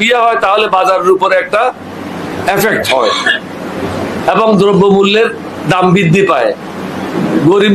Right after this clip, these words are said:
মানুষেরা যারা আধা কেজি মুরগি কিনতে চায়, একটা ছোট মুরগি কিনতে চায়, তার পক্ষে মুরগি কিনাটা আর সম্ভব হয় না। আপনারা জানেন, ইতিমধ্যে গরুর মাংসের দামও প্রায় নশো টাকার কাছাকাছি হয়ে গেছে।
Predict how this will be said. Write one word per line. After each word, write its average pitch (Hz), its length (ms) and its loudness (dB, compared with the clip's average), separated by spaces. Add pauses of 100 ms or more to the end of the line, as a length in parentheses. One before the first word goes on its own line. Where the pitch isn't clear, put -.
মানুষেরা 226 480 2
যারা 214 140 2 (100)
আধা 196 160 0
কেজি 214 340 0
মুরগি 196 300 2
কিনতে 196 300 0
চায়, 202 260 0 (600)
একটা 202 160 0 (100)
ছোট 202 160 2
মুরগি 196 400 2
কিনতে 190 300 0
চায়, 202 220 0
তার 180 180 2
পক্ষে 185 220 0
মুরগি 175 380 2
কিনাটা 170 320 0
আর 156 160 -2
সম্ভব 156 320 0
হয় 131 180 2
না। - 60 -6 (720)
আপনারা 202 300 2 (100)
জানেন, 190 240 2
ইতিমধ্যে 180 440 2
গরুর 175 360 2
মাংসের 170 360 0
দামও 180 220 2
প্রায় 170 280 0
নশো 165 220 0 (300)
টাকার 165 300 0
কাছাকাছি 156 420 0
হয়ে 139 160 2
গেছে। - 200 -8